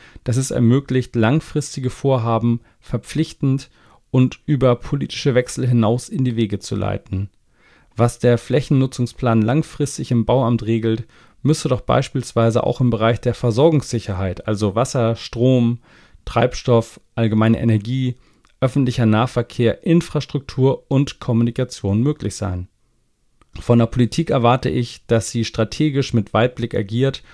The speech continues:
und im Zweifel auch Entscheidungen trifft, die vielleicht den kurzfristigen Marktgegebenheiten widersprechen, aber langfristig unerlässlich sind, diese erklärt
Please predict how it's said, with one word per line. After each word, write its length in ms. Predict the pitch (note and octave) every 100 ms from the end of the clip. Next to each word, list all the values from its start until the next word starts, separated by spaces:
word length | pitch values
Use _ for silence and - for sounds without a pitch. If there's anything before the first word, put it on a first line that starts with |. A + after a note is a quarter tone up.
| - -
und 160 | - A#2+
im 100 | A2+
Zweifel 440 | - A#2 A#2 -
auch 100 | A2+
Entscheidungen 600 | A2+ G#2 - A2 A#2 A2+ G#2+
trifft, 420 | - A2+ - - - - - -
die 80 |
vielleicht 460 | A#2 A#2 A2 A2 -
den 220 | G#2+ G#2
kurzfristigen 720 | - D3 - - - A2+ G#2
Marktgegebenheiten 880 | G2 A2+ - A2 A2 G#2 G2+ G2+ -
widersprechen, 760 | G2 G2 - - A#2 - B2 B2 _ _ _ _
aber 380 | G#2+ G#2 G2+ -
langfristig 840 | - G#2 A#2 - A#2+ - A#2+ -
unerlässlich 540 | B2 A2+ B2+ - G2+ -
sind, 400 | G#2+ F2+ - _ _ _ _ _ - -
diese 180 | A2 A2+
erklärt 580 | - - A2+ B2 -